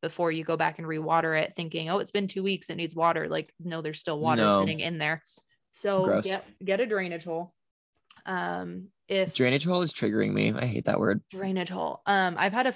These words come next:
Speaker 2: <laughs>
Speaker 1: really, like, a lot of cute pots that didn't come with one, but I had to buy them 'cause the pot was cute as fuck. And, uh, we have a drill because Chris is a man, and, uh, we bought, what were they? Diamond, uh, drill bits
Speaker 2: Yeah,
Speaker 1: off
Speaker 2: diamond
Speaker 1: Amazon.
Speaker 2: drill bits.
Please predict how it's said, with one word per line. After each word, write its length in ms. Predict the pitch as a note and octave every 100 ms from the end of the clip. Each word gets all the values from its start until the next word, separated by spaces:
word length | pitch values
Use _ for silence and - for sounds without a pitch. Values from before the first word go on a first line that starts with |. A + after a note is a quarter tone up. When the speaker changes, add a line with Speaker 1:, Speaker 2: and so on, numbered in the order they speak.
| -
Speaker 2:
<laughs> 20 |
Speaker 1:
really, 540 | B2+ - - - - -
like, 140 | F#3+
a 40 | F#3+
lot 220 | F3+ G3+
of 60 |
cute 240 | G3 F#3+ F#3
pots 380 | F#3 F3 - -
that 280 | F3+ G#3
didn't 240 | - F#3 F#3+
come 200 | - F3+
with 140 | G3
one, 200 | A#3+ B3
but 100 | A#3
I 60 | E3
had 220 | F3 F3+
to 40 | E3+
buy 180 | F3
them 120 | F3 E3+
'cause 140 | D#3+
the 60 | -
pot 180 | F#3
was 80 | -
cute 140 | - F3+
as 80 |
fuck. 280 | - F3+ F3 - - - _ -
And, 460 | G3+ F#3+ F3+ F3 F3
uh, 520 | E3+ E3 E3 E3 E3 - _ -
we 380 | G3+ G#3 G#3 G#3+
have 260 | - G3+ G3
a 40 |
drill 440 | E3+ F#3 F3 F3
because 420 | F3 F3 E3+ D#3 -
Chris 320 | - F#3 E3
is 100 | E3+
a 40 |
man, 380 | E3+ E3 D#3+ F3 -
and, 420 | F#3 F3 E3+ E3
uh, 300 | E3 D#3+ D#3 - _ - _
we 420 | F#3 F#3 F#3 F3+ F3
bought, 560 | F3+ F#3 F3+ - - - _ _
what 160 | F3+ F3+
were 100 | E3+
they? 140 | D#3+
Diamond, 680 | D#3+ F3 F#3+ G#3 G#3+ G#3 G3 - _
uh, 280 | F3+ E3+ E3
drill 260 | D#3+ F3+ G3
bits 260 | B3 C#4+
Speaker 2:
Yeah, 60 | G3+
Speaker 1:
off 100 | G3+
Speaker 2:
diamond 320 | G3 G3+ G#3
Speaker 1:
Amazon. 40 |
Speaker 2:
drill 140 | C#4+ A3
bits. 340 | F#3+ C#3 G2+